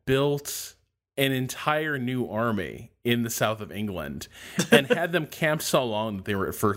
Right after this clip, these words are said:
they were at full strength. Like, one of the other things they try to do in this game to, I think, reward a little bit of forethought and planning and maybe make the consequences of battle a little more sticky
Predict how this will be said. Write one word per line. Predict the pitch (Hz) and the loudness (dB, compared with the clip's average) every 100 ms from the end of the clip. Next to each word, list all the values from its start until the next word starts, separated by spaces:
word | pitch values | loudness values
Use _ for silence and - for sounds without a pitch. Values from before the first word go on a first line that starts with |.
| - | 0
they | 120 110 | 4 4
were | 107 | 4
at | 95 | 0
full | - 110 98 | 2 0 0
strength. | - 90 78 - - | -2 -2 -2 -4 2
Like, | 104 107 - - - - | 4 4 -2 -14 -6 4
one | 143 175 | 6 6
of | 185 | 4
the | 175 | 2
other | 147 170 | 0 0
things | - 170 156 131 | -4 -4 -4 0
they | 123 | 0
try | - 131 | 2 0
to | 117 | 2
do | 117 | 2
in | 107 | 2
this | 104 | -2
game | - 107 104 104 | -2 0 0 -2
to, | - 117 104 101 95 - - - - - - - | -2 0 0 0 -2 -6 -14 -20 -16 -18 -8 0
I | 127 | 0
think, | 131 - 202 202 - | 0 -2 0 -2 0
reward | 131 117 113 127 131 | 0 2 2 4 4
a | |
little | 123 117 | 0 0
bit | 110 | 0
of | 107 101 | 0 -2
forethought | - 135 127 127 117 | -4 0 0 2 -2
and | 98 | -2
planning | - - 123 123 123 120 120 | -6 0 0 2 2 2 2
and | 90 107 | 0 0
maybe | 104 104 117 | 2 2 2
make | 110 107 | 2 0
the | 98 | -2
consequences | 110 107 117 110 98 92 | -2 -2 -2 -4 -4 -6
of | 92 | -4
battle | 92 95 104 113 113 - - | 0 0 0 0 -2 -6 -2
a | 107 | 0
little | 107 113 | 2 2
more | 110 107 107 110 | 2 2 2 0
sticky | - - 123 180 175 | -2 -2 0 0 0